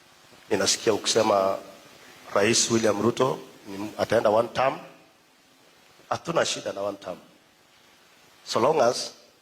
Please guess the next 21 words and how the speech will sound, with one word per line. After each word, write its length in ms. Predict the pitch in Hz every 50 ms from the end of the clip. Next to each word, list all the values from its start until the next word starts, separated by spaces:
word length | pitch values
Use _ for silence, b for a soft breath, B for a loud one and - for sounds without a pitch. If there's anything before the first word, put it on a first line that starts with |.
| _ _ _ _ _ _ _ _ _ _ _ _ _ _ -
wewe 200 | 135 139 139 123 117
umetangulia 560 | 110 104 104 101 - 101 101 101 110 120 120
huko 160 | 113 110 113
nyumbani, 480 | 98 95 95 92 113 131 113 101 120 - - - _ _ _ -
sisi 260 | - - 127 - -
tukikufuata 640 | - 107 - - 110 - - - 117 113 - 90
nyuma, 260 | 90 92 95 90 82 - - - - _ _ _ _ -
no 140 | 113 117
problem. 340 | - - 104 92 87 87 - - - - - _ _ _ - - _ - - - - - - - - - - -
Bora 200 | 160 190 180 135
tu 300 | - 165 170 180 - - - -
ulitutangulia 580 | 127 110 113 - - 107 101 104 - - 117 95
kwenda 200 | 104 104 101 90
nyumbani. 300 | 87 85 82 85 85 - - - - _ _ _ -
So 200 | - - 78 78
usijisumbue 580 | 143 - 151 147 156 151 - 151 147 160 92 82
na 80 | 73
maneno 300 | 76 69 71 73 78 73
ya 60 | 65 62
one 180 | 65 71 76
term, 240 | - - 76 73 -